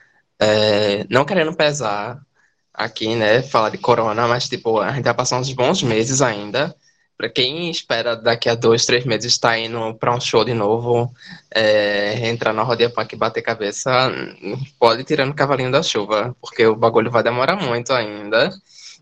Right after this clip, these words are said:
Então, nesse cenário que há de se estender, é, é um mercado novo que surge, né? Tipo, por exemplo, pra quem acompanha a RuPaul's Drag Race, deve tá sabendo já que, tipo, é,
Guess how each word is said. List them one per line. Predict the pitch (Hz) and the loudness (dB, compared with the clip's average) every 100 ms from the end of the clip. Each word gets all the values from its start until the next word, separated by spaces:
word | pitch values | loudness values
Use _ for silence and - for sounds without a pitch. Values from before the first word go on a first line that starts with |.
| - | -12
Então, | 123 - 120 120 120 120 - | -8 -2 2 2 0 0 0
nesse | 127 127 | 0 0
cenário | - 220 190 117 139 143 | -2 0 0 -2 -4 -10
que | - | -4
há | 117 | -4
de | 120 - | 0 0
se | |
estender, | 127 - 120 107 107 143 - _ _ _ _ - - | 0 0 0 0 4 2 2 _ _ _ _ -10 0
é, | 117 117 117 120 117 117 117 117 | 0 2 0 -2 -2 -2 -2 -2
é | 123 | -2
um | 135 | -2
mercado | 147 - 135 | -2 -2 -4
novo | 135 123 151 | -4 -8 -6
que | - | -4
surge, | 123 143 147 | -4 -4 -2
né? | 123 | 0
Tipo, | 139 127 - | -2 -6 -2
por | 123 | 0
exemplo, | 127 123 113 120 110 - _ _ _ _ - | 2 -2 2 2 2 -2 _ _ _ _ -4
pra | 131 | -2
quem | 135 | -2
acompanha | 135 147 135 131 | -4 -2 0 -2
a | |
RuPaul's | 139 135 123 | -2 -2 0
Drag | 123 123 | 0 -2
Race, | 120 110 120 151 - | 0 2 2 0 -2
deve | 127 120 127 | -2 -2 0
tá | 131 131 131 123 123 | 2 2 0 -2 0
sabendo | 139 127 127 143 | 0 0 0 2
já | 127 107 113 | 2 2 0
que, | - | -8
tipo, | 135 - 117 113 - _ _ _ _ - | -10 -2 0 0 -6 _ _ _ _ -6
é, | - 120 120 117 113 113 | 2 4 4 2 2 0